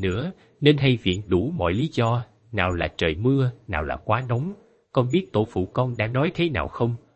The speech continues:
Ông ấy nói, 'Ngày mưa nhào bùn, ngày nắng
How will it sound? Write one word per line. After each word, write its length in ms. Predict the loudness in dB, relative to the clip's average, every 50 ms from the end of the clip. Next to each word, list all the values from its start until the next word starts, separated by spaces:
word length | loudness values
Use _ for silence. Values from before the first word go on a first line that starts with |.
| _ _ _
Ông 220 | 0 0 2 2
ấy 100 | 2 2
nói, 320 | 2 2 2 2 0 -2 -4 -8 _ _ _ _ _ _ _ 0
'Ngày 160 | 2 2 4
mưa 180 | 6 6 4 4
nhào 240 | 4 4 2 0
bùn, 360 | 2 4 4 4 4 4 0 -4 -8 _ _ _ _ -2
ngày 200 | 0 0 0 2
nắng 220 | 0 -2 -2 -2